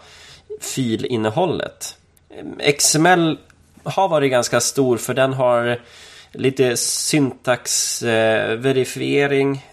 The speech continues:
eh, så att du kan säga att den här X M L-filen jag har är en korrekt skriven.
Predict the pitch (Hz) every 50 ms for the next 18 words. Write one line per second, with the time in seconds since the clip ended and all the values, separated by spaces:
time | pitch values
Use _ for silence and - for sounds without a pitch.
0 | - _ - 104 107 104 104 104 104 104 104 104 - 120 107 - - 107 - 113
1 | 110 110 110 107 107 - 117 110 104 104 104 101 101 - 110 104 117 127 135 123
2 | 113 107 - - 120 110 110 101 98 - 127 123 113 107 101 - 101 - - 131
3 | 120 98 90 90 85 - - - 107 110 110 104 101 98 - - 107 104 101 -
4 | - - - 110 110 110 104 104 120 123 98